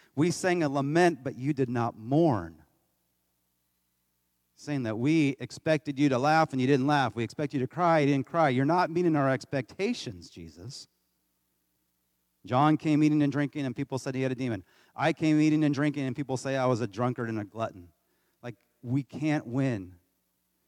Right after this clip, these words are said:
And some of us, we have doubts on who Jesus is. Some of us, we have this expectations on who he is. These are the first two things that we see in this chapter, chapter eleven. But then there's a third rejection.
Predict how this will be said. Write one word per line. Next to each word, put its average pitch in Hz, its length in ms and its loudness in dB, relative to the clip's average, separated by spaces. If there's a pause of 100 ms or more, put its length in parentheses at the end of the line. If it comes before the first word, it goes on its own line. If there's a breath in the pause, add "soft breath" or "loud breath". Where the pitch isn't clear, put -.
(240)
And 131 120 -6
some 180 160 4
of 156 100 8
us, 143 220 4
we 143 140 4
have 135 340 2
doubts 139 420 6
on 131 160 0
who 127 160 2
Jesus 117 300 -6
is. 127 120 -2
Some 156 200 -2
of 143 100 2
us, 131 160 0
we 135 120 -2
have 131 180 -4
this 127 160 -6
expectations 131 1120 -4 (420)
on 123 200 -4
who 123 200 2
he 104 160 2
is. 90 460 -8 (340)
These 143 160 2
are 139 40 2
the 127 100 2
first 156 400 4
two 165 160 0
things 165 360 2
that 135 80 0
we 123 100 0
see 139 260 -2
in 123 80 0
this 113 160 -4
chapter, 143 480 -4
chapter 113 400 -6 (180)
eleven. 120 520 -4 (320 soft breath)
But 147 120 -4
then 180 140 4
there's 196 180 6
a 175 80 6
third 208 300 6
rejection. 113 720 0